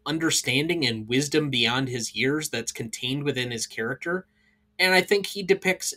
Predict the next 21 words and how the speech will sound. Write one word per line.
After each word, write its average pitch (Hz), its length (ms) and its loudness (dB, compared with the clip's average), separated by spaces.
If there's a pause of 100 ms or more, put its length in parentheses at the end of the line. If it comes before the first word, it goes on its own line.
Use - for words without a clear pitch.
a 156 220 2
much 160 500 0
more 147 320 2
rational, 156 800 2 (560)
calmer 160 720 2 (600)
brand 131 540 2
of 120 140 0
leadership 151 640 -2 (220)
than 127 500 -2
Wayne 127 400 -4
does, 185 460 0 (480)
or 113 160 -2
Dunson, 135 680 0
I - 80 -4
guess 113 260 -4
is 110 120 -8
the 107 60 -10
character 127 420 -6
name. 165 300 -6 (840)
And 139 260 4
so 135 500 4